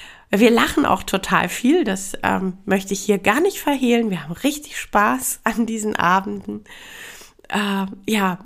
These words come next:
aber es ist einfach, es ist ein ganz toller Austausch. Und ich, ich freue mich tatsächlich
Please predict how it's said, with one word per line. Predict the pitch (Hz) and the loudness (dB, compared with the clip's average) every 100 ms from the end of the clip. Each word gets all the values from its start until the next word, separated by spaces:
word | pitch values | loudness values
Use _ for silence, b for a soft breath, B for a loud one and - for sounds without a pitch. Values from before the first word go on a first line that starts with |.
| - | -6
aber | 208 214 | -2 0
es | 202 208 | 0 -2
ist | - 226 214 - | -4 -4 -4 -4
einfach, | 202 202 196 | -4 -2 -6
es | 202 - | -6 -6
ist | 196 | -4
ein | 208 196 - 185 | -2 -2 -4 -8
ganz | - 226 226 - | -4 -2 -2 -4
toller | - 208 214 202 - | 0 4 6 4 4
Austausch. | 170 196 - - 202 180 190 190 - B B B B B B B B - - | 2 2 -2 -2 2 4 2 -2 -10 B B B B B B B B -20 -2
Und | 202 190 180 180 190 180 - | 4 6 6 4 2 -2 -6
ich, | - 214 - - | -4 -4 -6 -14
ich | - 220 - | -2 0 0
freue | - 220 269 | 4 6 6
mich | 220 165 - - - | 4 0 -8 -18 -6
tatsächlich | 233 - 208 214 226 220 - | -6 -2 0 0 -2 -4 -4